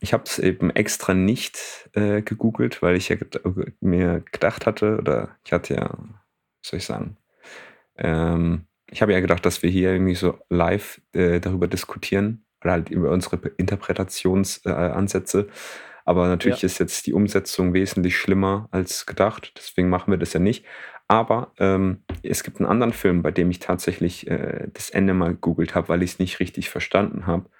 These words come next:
Speaker 1: Und zwar
Speaker 2: Ja.
Speaker 1: ist es, ähm, Film von zweitausendneun war, glaub ich, No Country for Old Men.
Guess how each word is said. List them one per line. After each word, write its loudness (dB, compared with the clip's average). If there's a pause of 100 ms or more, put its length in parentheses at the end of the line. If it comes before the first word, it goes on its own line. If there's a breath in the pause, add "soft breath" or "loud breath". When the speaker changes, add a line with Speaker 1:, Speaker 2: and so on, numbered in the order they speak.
(380 soft breath)
Speaker 1:
Und 0
zwar 2
Speaker 2:
Ja. 2
Speaker 1:
ist -2
es, -2
ähm, 2 (720)
Film 2
von -2
zweitausendneun 2
war, 2
glaub 0
ich, -12
No 4
Country 0
for 0
Old 0
Men. 2